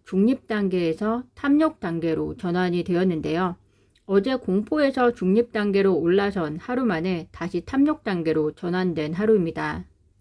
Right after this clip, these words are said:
비트코인 가격을 보시면 투심이 그대로 반영되어 있는 것을 확인하실 수 있을 것 같습니다.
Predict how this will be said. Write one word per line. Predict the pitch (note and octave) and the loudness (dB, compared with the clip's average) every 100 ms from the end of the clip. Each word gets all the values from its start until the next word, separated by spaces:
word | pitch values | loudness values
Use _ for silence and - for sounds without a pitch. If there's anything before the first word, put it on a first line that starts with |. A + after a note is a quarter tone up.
| _ _ _ _ _ _ _ | _ _ _ _ _ _ _
비트코인 | - D#4+ D#4 D4 C#4 | 0 2 2 4 4
가격을 | B3+ F3+ F3+ A3 A3 A#3 A3+ | 2 -2 0 2 4 4 4
보시면 | E3 D#3+ E3+ G#3+ F#3 F3+ | 0 -4 -4 -2 -4 -6
투심이 | C#4+ D4 C#4+ C#4 | -6 0 2 2
그대로 | - E3+ A#3+ G3 G3 | 0 0 4 4 2
반영되어 | E3 F3+ A3 G#3 G#3 | -2 -2 0 2 2
있는 | F#3+ F3+ F3 | 2 0 -2
것을 | E3+ F3+ F#3 | -2 -2 -4
확인하실 | B3+ C4+ B3 A#3+ G#3+ | -4 -2 -2 -2 -4
수 | F#3 | -4
있을 | D#3+ F#3+ | -4 -6
것 | G3 | -4
같습니다. | E3+ - G3 E3 E3 D#3+ E3+ | -4 -4 -4 -4 -2 -4 -6